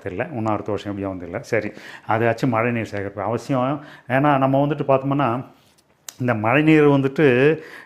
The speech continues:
அ, மழை வரும்போது வெயிலை பத்தி யோசனை பண்றது, இப்போ வெயில் காலம், ம-, மழையை பத்தி யோசனை பண்-, வரும். சேம் இப்போ நம்ம வீடு கட்டுவோம், சேம் நம்ம எதுவும் யோசனை பண்றது. இந்த சென்னையில இது கட்டினாங்க பார்த்தீங்களா, அந்த, அ, என்ன சொல்ல, பாதாள சாக்கடை, ரோடு மேல பாதாள சாக்கடை,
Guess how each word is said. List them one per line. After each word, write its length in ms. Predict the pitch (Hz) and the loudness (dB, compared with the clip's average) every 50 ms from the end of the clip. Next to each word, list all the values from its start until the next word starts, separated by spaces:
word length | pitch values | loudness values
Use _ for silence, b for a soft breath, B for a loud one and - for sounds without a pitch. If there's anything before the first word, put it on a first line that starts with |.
| B - | B -4
அ, 140 | 123 120 117 | -2 0 0
மழை 280 | 113 117 135 147 160 | 2 2 4 4 4
வரும்போது 840 | 160 156 151 147 147 143 139 143 147 143 147 151 147 165 160 156 139 | 6 6 6 6 6 4 4 4 4 4 4 4 4 4 4 4 4
வெயிலை 220 | 143 147 156 156 | 4 4 4 4
பத்தி 180 | 139 147 139 147 | 2 2 4 4
யோசனை 280 | 139 135 117 131 127 | 4 4 4 2 0
பண்றது, 220 | 135 135 131 156 156 | 0 0 2 2 2
இப்போ 160 | 143 - 135 | 2 2 2
வெயில் 280 | 123 135 151 156 143 135 | 2 2 2 2 2 2
காலம், 300 | 131 127 139 151 147 135 | 2 2 0 0 0 2
ம-, 180 | 131 131 135 135 | 2 2 2 2
மழையை 300 | 131 131 135 143 151 139 | 2 0 2 2 2 0
பத்தி 180 | 135 135 139 | 0 0 0
யோசனை 260 | 135 127 123 127 117 107 | 0 0 0 -2 -4 -4
பண்-, 160 | 123 113 117 | -2 0 0
வரும். 320 | 131 135 135 120 101 98 - - | 0 0 0 -2 -4 -4 -2 0
சேம் 180 | 135 135 135 | 0 2 2
இப்போ 160 | 131 117 - 127 | 0 0 -2 -2
நம்ம 180 | 123 120 120 | -2 -2 0
வீடு 140 | 123 131 127 117 | 0 0 0 0
கட்டுவோம், 240 | 120 120 127 120 - | 0 -2 -4 -6 -6
சேம் 180 | 123 120 120 120 | -6 -6 -4 -4
நம்ம 120 | 113 113 113 | -6 -4 -4
எதுவும் 200 | 113 120 123 120 | -4 -4 -4 -6
யோசனை 160 | 107 - - | -8 -8 -10
பண்றது. 220 | 113 104 101 98 B B B B B B B - | -12 -12 -10 -12 B B B B B B B -4
இந்த 420 | 127 120 120 123 127 135 131 107 | -2 0 2 2 4 2 2 0
சென்னையில 380 | - - 131 135 139 139 127 127 | -2 -2 -2 0 0 2 0 0
இது 100 | 123 135 | 0 0
கட்டினாங்க 320 | 127 120 104 110 110 107 101 | -2 -2 -2 -4 -6 -6 -8
பார்த்தீங்களா, 340 | 110 104 110 110 113 135 131 117 | -8 -8 -8 -8 -8 -8 -8 -8
அந்த, 120 | 104 110 107 104 101 98 b b b b b b - | -6 -6 -6 -8 -8 -10 b b b b b b -8
அ, 40 | 123 | -4
என்ன 400 | 120 117 110 107 104 104 104 113 | -4 -4 -4 -4 -4 -6 -6 -8
சொல்ல, 220 | 113 - 110 104 104 | -8 -8 -8 -6 -2
பாதாள 300 | 107 120 131 131 123 107 | 0 2 2 2 2 0
சாக்கடை, 340 | - 104 98 - 98 92 90 B B B B B B B B B B _ _ - | -4 -6 -8 -8 -10 -10 -12 B B B B B B B B B B _ _ -6
ரோடு 300 | - 113 127 147 143 135 | 0 2 4 4 4 4
மேல 200 | 131 127 139 147 | 4 2 0 0
பாதாள 420 | 123 117 123 131 131 135 127 117 | 2 2 2 2 4 2 2 0
சாக்கடை, 320 | 104 95 113 117 127 139 | 0 -2 -4 -2 -2 -2